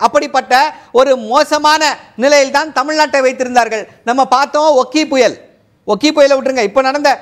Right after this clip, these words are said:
இந்த இரண்டு புயல், மிச்சாங் புயலுக்கும் இதுக்கும் எப்படி தத்தேந்தி நின்றோம்?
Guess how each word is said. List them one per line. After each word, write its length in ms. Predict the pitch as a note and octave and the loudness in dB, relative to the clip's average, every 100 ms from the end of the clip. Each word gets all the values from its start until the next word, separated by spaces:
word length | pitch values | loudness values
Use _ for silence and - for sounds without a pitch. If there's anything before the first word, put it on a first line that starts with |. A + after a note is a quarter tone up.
| - - | -8 -4
இந்த 160 | B3+ C4 | 0 0
இரண்டு 340 | C4 C#4+ C#4 | 0 -2 0
புயல், 220 | C4+ C4+ B3 | 0 -2 -4
மிச்சாங் 300 | A#3+ C#4+ B3 | -2 -2 0
புயலுக்கும் 400 | B3+ C4 B3+ D4 B3 | 0 0 0 -2 -2
இதுக்கும் 380 | C4 C4 C4+ - - - F#3+ B3+ | -2 0 0 -4 -10 -4 0 0
எப்படி 300 | D4+ D#4 D#4 - | 0 -2 -2 -4
தத்தேந்தி 540 | A4+ - E4 D#4+ E4 | -4 0 2 2 -2
நின்றோம்? 480 | D#4 D4+ D#4 D4+ C4+ | -4 0 2 4 2